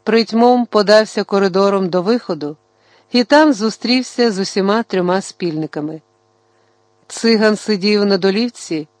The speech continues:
і розпачливо завивав. Штибель з Міндиком зупинили Нестора і подали йому торбу з хлібом. "Бери,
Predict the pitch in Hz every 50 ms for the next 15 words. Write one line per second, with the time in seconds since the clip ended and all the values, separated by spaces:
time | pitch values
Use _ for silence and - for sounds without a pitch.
0 | _ _ _ _ _ _ - 214 214 202 202 196 - - _ - 220 233 - -
1 | - 214 214 208 208 208 208 190 165 180 180 170 180 175 165 170 160 160 156 156
2 | _ _ _ _ _ _ _ _ _ _ _ _ _ _ _ _ - - - -
3 | 277 285 277 233 277 269 247 220 240 254 262 269 262 233 254 - - 247 247 220
4 | 196 233 - 240 220 220 220 208 208 196 196 190 190 185 - - - 220 233 233
5 | 233 233 _ _ _ _ _ _ _ _ _ _ _ - 220 214 - 214 202 180
6 | 202 196 202 214 226 226 226 220 220 220 214 - - 185 185 180 165 170 180 -
7 | - - 185 170 170 156 143 160 147 147 147 - _ _ _ _ _ _ _ _
8 | _ _ _ _ _ _ _ _ _ _ _ _ _ _ _ _ 196 190 208 214
9 | 214 208 240 254 269 269